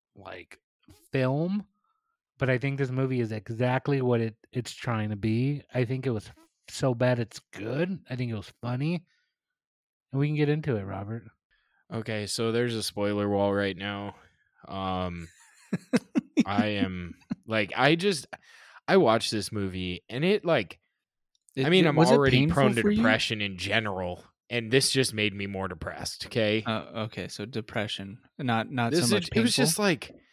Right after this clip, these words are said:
Speaker 2: uh, this is the first time that I've questioned why. Why review movies? This is the
Speaker 3: <laughs>
Speaker 2: first time. All the other ones were like, "Okay, this is, this is a good scene to talk about." And there, there are some, like, pretty, like,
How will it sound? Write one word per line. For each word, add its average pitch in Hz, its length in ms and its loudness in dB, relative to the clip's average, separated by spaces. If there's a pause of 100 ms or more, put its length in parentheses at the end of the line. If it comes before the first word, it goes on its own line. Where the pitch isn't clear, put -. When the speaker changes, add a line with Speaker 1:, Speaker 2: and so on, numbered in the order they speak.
(500)
Speaker 2:
uh, 127 80 -6
this 190 280 4
is 240 80 -4
the 180 100 2
first - 420 -2
time 113 260 0
that 110 100 0
I've 92 160 -2
questioned 104 600 -4 (180)
why. 78 600 -6 (1200)
Why 123 240 6
review 110 420 4
movies? 76 580 -10 (180)
This 127 120 -6
is - 40 4
the 190 80 4
Speaker 3:
<laughs> - 140 -2
Speaker 2:
first 214 220 2
time. 117 240 2
All 117 120 4
the 214 140 4
other 196 180 4
ones 226 300 2
were 139 100 4
like, 120 280 2
"Okay, 110 320 2
this 107 200 0
is, 95 200 -8
this 117 160 0
is 127 60 -2
a 120 60 0
good 101 160 -2
scene 98 240 -6
to 80 60 -12
talk 92 220 -2
about." 85 260 -6 (560)
And 131 140 0
there, 143 320 4
there 131 220 8
are 123 60 6
some, 120 240 -2
like, 98 400 -2 (220)
pretty, 107 500 0 (220)
like, 95 200 -8